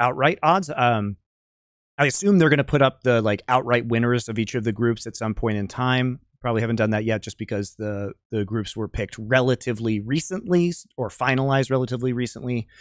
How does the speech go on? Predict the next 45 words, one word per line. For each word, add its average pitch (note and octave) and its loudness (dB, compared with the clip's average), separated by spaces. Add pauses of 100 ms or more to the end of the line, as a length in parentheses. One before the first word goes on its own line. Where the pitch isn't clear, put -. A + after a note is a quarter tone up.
(300)
after A2+ -4
R A#2 0
N G#2+ 0
G G#2 -6
won G2 -6
their F#2 -8
series. D3+ 4
So - -8
that's B2 -2
another A#2+ 0
thing A#2 -2
to A2+ -4
look A2 -4
out A2 -2
in G2+ -8
terms G2+ -8
of G#2 -12
outright A2 -4 (420)
if G2+ -8
you A2 0
wanna G#2 -2
just G2+ -10
look G2+ -8
at F#2+ -12
the G#2 -12
group G2 -12
stages F#2+ -12
as F#2+ -16
well. F#2+ -4
But F2+ -12
there's G#2 -8
tons D#3+ 2
of B2 -2
other A#2 0
of G2+ -6
those G#2 -2
crazy A2 -4
outright A2 -6
ones G#2+ -8
if F#2+ -12
you G#2 -10
guys G2 -8
wanna G2 -8
do G2 -10
some, - -18